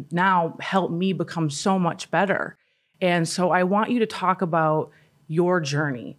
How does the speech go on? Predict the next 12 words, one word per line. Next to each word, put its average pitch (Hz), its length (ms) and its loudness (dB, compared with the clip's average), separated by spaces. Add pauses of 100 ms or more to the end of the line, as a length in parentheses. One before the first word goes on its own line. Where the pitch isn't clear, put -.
Like, 160 380 0 (420)
how 196 340 0
did 196 240 0
you 190 520 0 (800)
come 196 340 2
to 165 140 -4
write 151 300 -2
this - 220 -4
book, 135 500 -2 (180)
and, 160 340 2
and 160 240 -2
why? 143 540 2